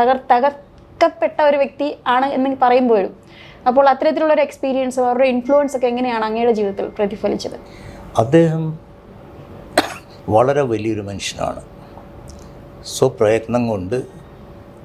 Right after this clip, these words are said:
Speaker 2: ഒരു ഫാർമസിസ്റ്റ് എന്നുള്ള നിലയിൽ നിന്ന് ഒരു സാമ്രാജ്യം തന്നെ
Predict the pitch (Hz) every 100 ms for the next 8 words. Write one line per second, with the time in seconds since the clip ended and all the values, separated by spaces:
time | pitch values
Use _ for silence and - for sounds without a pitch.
0 | - - 95 104 101 - - 113 127 -
1 | 123 - 104 107 101 98 101 101 101 95
2 | 95 - - - - - - 107 101 -
3 | 110 110 117 113 110 107 104